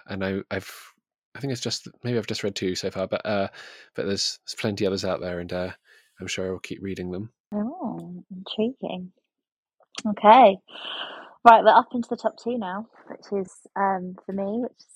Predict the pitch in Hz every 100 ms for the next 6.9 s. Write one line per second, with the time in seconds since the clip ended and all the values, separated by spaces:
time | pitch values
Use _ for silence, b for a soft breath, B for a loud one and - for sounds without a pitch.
0 | - - _ _ _ - 196 196 196 -
1 | 208 - 269 - 262 - 233 202 - -
2 | - 175 185 220 _ _ _ b b b
3 | b b - 190 185 190 190 202 - -
4 | 202 208 196 - - - 247 _ _ _
5 | _ _ - - 233 233 233 - 233 214
6 | 202 202 202 - 214 208 196 -